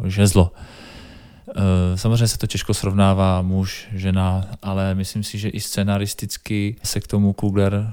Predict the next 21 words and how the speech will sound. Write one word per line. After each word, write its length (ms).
ještě 280
s 240
Joe 360
Robertem 580
Coulem 680
postavili 680
velice 420
dobře 480
a 540
ten 160
příběh 280
funguje. 380
Děj 160
má 280
sice 640
skoro 500
dvě 200
a 60
tři 120
čtvrtě 280
hodiny, 440